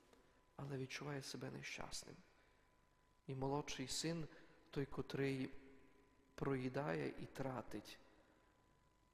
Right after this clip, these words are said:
Любов батька одинакова до обох. Але один і другий нещасний.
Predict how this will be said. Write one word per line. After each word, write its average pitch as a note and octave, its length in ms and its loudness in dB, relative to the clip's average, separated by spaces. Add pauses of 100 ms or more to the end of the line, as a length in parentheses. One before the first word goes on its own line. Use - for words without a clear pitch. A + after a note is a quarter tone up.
Любов C#3+ 360 0
батька C#3+ 420 0
одинакова C3 680 0
до - 140 -4
обох. B2 640 -6 (1160)
Але C3+ 360 2
один D#3+ 380 0
і C3+ 100 -2
другий C3 420 -4
нещасний. - 840 -6